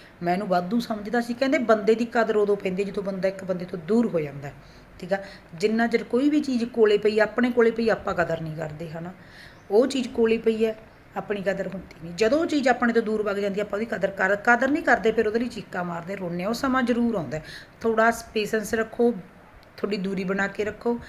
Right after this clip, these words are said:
ਸਾਰਾ ਕੁਛ ਹੁੰਦਾ ਇੱਥੇ ਵੀਰੇ। ਮੈਂ ਅੱਖੀਂ ਦੇਖ ਰਹੀ ਹਾਂ ਵੀ ਜਿਨ੍ਹਾਂ ਨੇ, ਜਿਨ੍ਹਾਂ ਨੂੰ ਛੱਡਿਆ ਸੀ, ਹਨਾ,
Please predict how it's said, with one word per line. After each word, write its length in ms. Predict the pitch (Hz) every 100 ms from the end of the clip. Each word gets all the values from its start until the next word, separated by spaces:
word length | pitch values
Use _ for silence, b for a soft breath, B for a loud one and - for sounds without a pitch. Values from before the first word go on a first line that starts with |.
| B B B
ਸਾਰਾ 300 | - 302 349
ਕੁਛ 200 | 339 285
ਹੁੰਦਾ 240 | 214 165
ਇੱਥੇ 220 | 160 - 170
ਵੀਰੇ। 160 | 220
ਮੈਂ 140 | 269 294 -
ਅੱਖੀਂ 440 | 247 - - 285 294
ਦੇਖ 260 | 247 185
ਰਹੀ 280 | 170 151 156
ਹਾਂ 60 | 151 B B -
ਵੀ 100 | 208
ਜਿਨ੍ਹਾਂ 300 | 202 240 285
ਨੇ, 120 | 285
ਜਿਨ੍ਹਾਂ 280 | 226 240 285
ਨੂੰ 140 | 285 -
ਛੱਡਿਆ 380 | 196 175 180 165
ਸੀ, 220 | 156 151
ਹਨਾ, 180 | 165